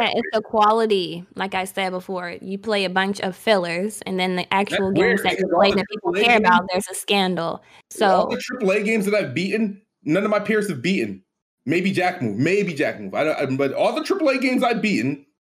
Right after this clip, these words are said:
Speaker 2: none of my peers have beaten. Explain that.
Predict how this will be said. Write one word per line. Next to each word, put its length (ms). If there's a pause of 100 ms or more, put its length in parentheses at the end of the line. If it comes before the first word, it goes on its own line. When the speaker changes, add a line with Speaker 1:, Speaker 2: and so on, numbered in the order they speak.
(520)
Speaker 2:
none 440
of 180
my 140
peers 300
have 120
beaten. 360 (520)
Explain 420
that. 280